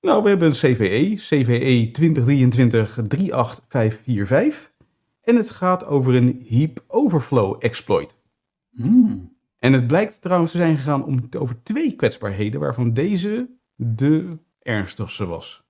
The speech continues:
Speaker 1: De bug zit in een aantal versies van libcurl, namelijk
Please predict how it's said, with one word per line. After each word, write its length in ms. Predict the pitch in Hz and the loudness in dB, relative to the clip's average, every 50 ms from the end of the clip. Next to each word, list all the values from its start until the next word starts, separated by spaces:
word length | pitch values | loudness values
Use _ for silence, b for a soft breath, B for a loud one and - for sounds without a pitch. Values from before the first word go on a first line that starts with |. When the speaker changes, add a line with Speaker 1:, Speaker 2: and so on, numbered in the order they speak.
| _ _ _ _ _ _ _ _ _ _ _ _ _ _ _ _ _ _ _ _ _ - | _ _ _ _ _ _ _ _ _ _ _ _ _ _ _ _ _ _ _ _ _ 0
Speaker 1:
De 140 | 143 139 | 2 2
bug 400 | 127 170 254 311 - - - _ _ - | 4 4 4 4 2 0 -12 _ _ -6
zit 380 | - 117 110 185 214 214 - - | -4 2 4 4 4 4 0 4
in 140 | 165 160 | 6 6
een 160 | 160 151 156 - - | 6 6 4 0 2
aantal 640 | - 175 226 277 294 285 262 262 240 220 214 214 208 | 2 4 4 6 4 4 4 4 4 4 4 2 2
versies 480 | - - 208 196 180 - 185 160 - | 0 -2 -2 -2 0 -2 -2 -4 -4
van 200 | - 151 139 135 | -2 -2 -2 0
libcurl, 640 | 131 190 214 - - - 117 104 117 180 254 247 - - | 0 0 -2 -4 -6 -2 0 2 2 2 0 -4 -4 -2
namelijk 640 | 139 135 143 147 147 131 131 135 135 131 - - | -2 0 0 2 0 0 0 0 -2 -2 -4 -12